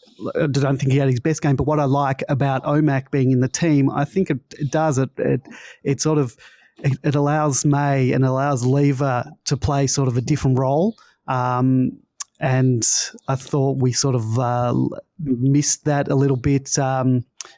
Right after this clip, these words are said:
when he wasn't in the team. Um, I don't know. I, I, I, I do like Omac being in the team, and I know that he, he cops it a lot, Omac,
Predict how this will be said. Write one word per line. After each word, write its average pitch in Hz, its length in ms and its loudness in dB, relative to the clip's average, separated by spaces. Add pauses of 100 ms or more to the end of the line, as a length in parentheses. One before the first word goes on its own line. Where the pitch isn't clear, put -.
(100)
when 143 120 2
he 131 60 4
wasn't 147 340 2
in 147 100 4
the 147 80 2
team. 190 500 2
Um, 127 680 0
I 147 100 0
don't 147 100 2
know. 120 200 0
I, 143 100 0
I, 131 360 0
I, 135 60 0 (240)
I 156 140 0
do 160 220 -2
like 151 260 0
Omac 139 360 0 (160)
being 131 160 2
in 127 80 2
the 123 60 0
team, 123 280 0
and 120 100 2
I 120 100 2
know 131 360 2
that 127 260 -2
he, 131 220 0
he 123 140 2
cops - 380 -4
it 131 100 0
a 127 40 0
lot, 131 260 0
Omac, 143 380 2